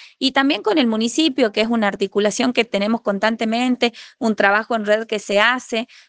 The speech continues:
Mañana es importante porque hemos conseguido que vengan, eh, de oftalmología, digamos, donde se van a atender doscientos cincuenta turnos, eh, y dentro de los doscientos cincuenta turnos, cincuenta turnos solamente,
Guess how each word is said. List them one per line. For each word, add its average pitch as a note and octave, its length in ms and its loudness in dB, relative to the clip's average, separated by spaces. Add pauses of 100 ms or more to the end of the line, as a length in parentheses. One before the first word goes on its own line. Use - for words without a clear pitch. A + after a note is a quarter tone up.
Mañana G#3+ 340 0
es A3+ 80 -2
importante A3 580 0
porque G3 480 -4 (220)
hemos G#3+ 240 0
conseguido A3 560 0
que G3+ 100 -2
vengan, G3+ 540 -2
eh, F#3+ 480 -4
de G3 560 0
oftalmología, G3+ 1160 0 (240)
digamos, G#3+ 360 0
donde G3 240 0
se G3 120 0
van F#3+ 140 0
a F#3 40 -2
atender A3 400 -2
doscientos A#3 440 -2
cincuenta G#3+ 480 0
turnos, B3 560 2 (320)
eh, G3 300 2
y G#3+ 240 -4
dentro A3+ 320 2
de A#3 60 4
los G#3 100 2
doscientos A3+ 400 -2
cincuenta A3 360 0
turnos, A#3+ 340 0
cincuenta B3+ 500 0
turnos B3 400 0
solamente, C4+ 800 0